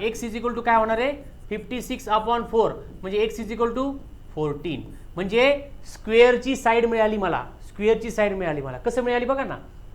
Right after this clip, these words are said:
रेक्टँगलचा पेरिमीटर आणि स्क्वेअरचा पेरिमीटर सेमच असतो. का बरं सेम असतो? तेवढीच तार घेऊन आपण काय करतो? रेक्टँगल करू शकतो, स्क्वेअर करू शकतो, ट्रायंगल करू शकतो, काही करू शकतो. लेंथ सेमच आहे. लेंथ कोण मोजतं?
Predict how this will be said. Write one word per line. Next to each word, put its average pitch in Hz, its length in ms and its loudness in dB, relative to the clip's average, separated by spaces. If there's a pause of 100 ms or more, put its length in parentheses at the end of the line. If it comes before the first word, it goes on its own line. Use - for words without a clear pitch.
(500)
रेक्टँगलचा 247 640 2
पेरिमीटर 196 500 0
आणि 175 200 -2
स्क्वेअरचा 214 380 0
पेरिमीटर 185 400 -2
सेमच 196 320 -2
असतो. 147 240 -4
का 226 200 4
बरं 262 160 6
सेम 240 240 2
असतो? 226 220 -2 (100)
तेवढीच 240 380 2
तार 226 160 6
घेऊन 208 200 -2
आपण 208 260 0
काय 202 140 2
करतो? 196 240 -2
रेक्टँगल 208 380 -2
करू 202 120 -4
शकतो, 202 380 -8 (340)
स्क्वेअर 214 280 0
करू 202 200 -2
शकतो, 196 440 -4 (140)
ट्रायंगल 202 360 0
करू 202 120 -6
शकतो, - 220 -12
काही 220 220 0
करू 214 140 -4
शकतो. 165 260 -8
लेंथ 214 240 0
सेमच 202 320 -2
आहे. 127 100 -6 (300)
लेंथ 220 300 2
कोण 233 140 2
मोजतं? 233 400 0